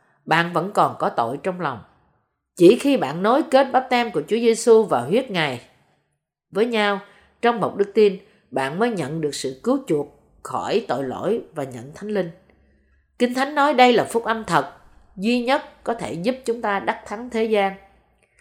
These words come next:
Vì có ba làm chứng, đức tin, Đức Thánh Linh, nước và huyết, ba ấy hiệp một. Dân Nhất đoạn năm câu tám. Vì vậy,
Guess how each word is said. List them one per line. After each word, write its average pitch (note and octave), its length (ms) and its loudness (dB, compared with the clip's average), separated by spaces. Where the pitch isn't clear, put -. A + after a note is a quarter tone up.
Vì F3 300 6
có F3 120 2
ba G3+ 220 4
làm D3+ 160 -2
chứng, G3 260 -4
đức A3 240 0
tin, G#3 280 8
Đức F#3 200 2
Thánh B3+ 180 0
Linh, G#3 260 2
nước B3 300 2
và A#2+ 160 -6
huyết, E3 300 0
ba F3+ 160 2
ấy G3+ 300 -2
hiệp D3 240 -6
một. A#2 180 -8
Dân F#3+ 220 -2
Nhất A#3+ 140 4
đoạn B2+ 160 -10
năm E3+ 260 -4
câu E3 120 -6
tám. E3 300 -8
Vì F3 120 2
vậy, D#3+ 400 2